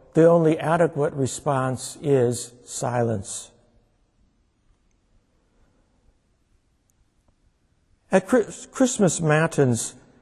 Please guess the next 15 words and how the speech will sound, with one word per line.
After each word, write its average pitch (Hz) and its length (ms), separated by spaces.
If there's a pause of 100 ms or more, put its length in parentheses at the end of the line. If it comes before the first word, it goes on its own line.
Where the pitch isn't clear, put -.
(180)
we 190 100
sing 262 320
this 190 240
lovely 156 420
antiphon 127 880
on 123 160
the 117 80
Benedictus. 120 1000 (1700)
"When 180 180
all 220 180
things 185 400
were 160 160
in 151 140
quiet 165 480
silence, 110 840